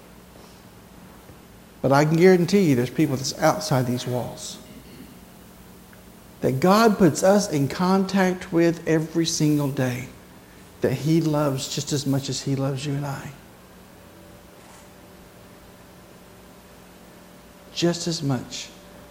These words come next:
as he loves you and I. Sometimes I have a hard concept of it.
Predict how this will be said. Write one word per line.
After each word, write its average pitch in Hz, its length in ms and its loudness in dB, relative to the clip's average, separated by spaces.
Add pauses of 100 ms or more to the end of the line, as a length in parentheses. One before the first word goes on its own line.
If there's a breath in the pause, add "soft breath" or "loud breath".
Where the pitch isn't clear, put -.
as 131 140 -4
he 143 100 -6
loves 120 300 -4
you 131 80 -6
and 127 160 -6
I. 131 220 -14 (3250)
Sometimes 151 420 0
I 147 60 4
have 143 160 2
a 131 60 0
hard 123 280 0
concept 127 520 0
of 113 120 -2
it. 113 120 -8